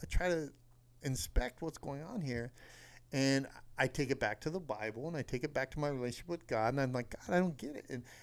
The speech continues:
and, and it's in that moment where it hits me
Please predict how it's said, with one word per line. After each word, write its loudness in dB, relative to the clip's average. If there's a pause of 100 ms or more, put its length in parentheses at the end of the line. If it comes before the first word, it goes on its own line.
and, 0
and 2
it's -4
in -2
that 4
moment 2 (280)
where 0
it 2
hits -4
me -12